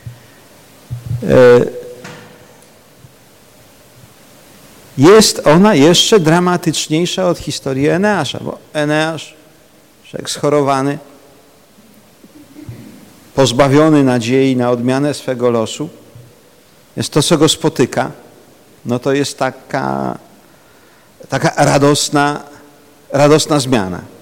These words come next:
Natomiast tutaj ta pierwsza zmiana w opowiadaniu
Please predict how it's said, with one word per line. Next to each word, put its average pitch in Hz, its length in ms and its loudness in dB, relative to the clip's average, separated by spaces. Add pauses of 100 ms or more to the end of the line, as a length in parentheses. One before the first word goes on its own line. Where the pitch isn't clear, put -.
(520)
Natomiast 156 460 -2
tutaj 208 260 -2
ta 123 140 -6
pierwsza 165 580 2
zmiana 110 460 2
w 107 40 0
opowiadaniu 104 920 -2